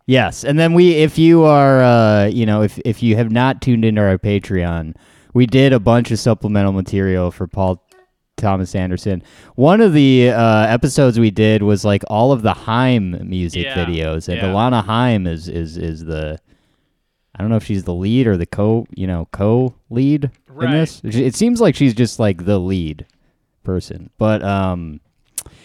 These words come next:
Speaker 1: yeah, uh, it, it, it looks very good. I'm excited, and this comes out in, like, November or something, doesn't it?
Speaker 2: Right. Yeah.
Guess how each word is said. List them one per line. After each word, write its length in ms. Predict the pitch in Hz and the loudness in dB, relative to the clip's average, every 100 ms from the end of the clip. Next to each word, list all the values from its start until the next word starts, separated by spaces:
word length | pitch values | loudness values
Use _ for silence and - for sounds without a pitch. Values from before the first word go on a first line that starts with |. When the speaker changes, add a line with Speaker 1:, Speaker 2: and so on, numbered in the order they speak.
| _ - | _ 0
Speaker 1:
yeah, 440 | 160 175 80 - - | 4 4 0 -6 -8
uh, 760 | 110 123 123 120 117 117 113 104 | -2 2 2 2 4 4 2 2
it, 180 | 120 - | -2 -2
it, 240 | 113 117 _ | -6 -6 _
it 160 | 123 | -4
looks 260 | 127 156 - | 2 0 0
very 300 | 131 131 120 | 2 4 2
good. 220 | 101 87 | 2 0
I'm 140 | 95 113 | 0 -2
excited, 500 | 107 - 104 95 104 | -2 0 0 0 -2
and 120 | 160 | 2
this 140 | 220 | 0
comes 300 | - 254 202 | 2 -2 2
out 240 | 156 180 175 | 2 4 2
in, 140 | 151 | 2
like, 600 | 139 127 117 - - _ _ _ _ _ _ _ _ _ _ _ _ - | 2 2 0 -2 -16 _ _ _ _ _ _ _ _ _ _ _ _ -2
November 560 | 110 95 139 180 95 | -2 2 0 0 -2
or 40 | 80 | -2
something, 420 | - 82 82 78 | -8 -12 -12 -10
doesn't 280 | 85 120 165 | -10 -6 -6
it? 180 | 190 - _ _ _ _ _ | -8 -12 _ _ _ _ _
Speaker 2:
Right. 400 | 123 135 123 107 _ | -8 -4 -4 -4 _
Yeah. 280 | 120 107 | -10 -8